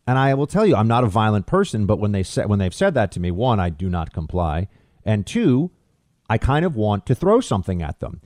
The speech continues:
Maybe the filthy, disgusting, dirty mask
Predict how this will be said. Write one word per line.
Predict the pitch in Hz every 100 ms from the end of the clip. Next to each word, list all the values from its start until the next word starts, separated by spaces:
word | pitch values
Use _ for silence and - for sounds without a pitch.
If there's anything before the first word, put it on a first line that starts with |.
| _
Maybe | 117 170 240 285 226
the | 165 131 - _ _ -
filthy, | - 175 196 - 196 190
disgusting, | 143 135 - - - 170 - - 170 160 151 151 - _ - 95
dirty | 143 160 165 156 151 147 139 _ -
mask | 120 147 165 151 107 90 - -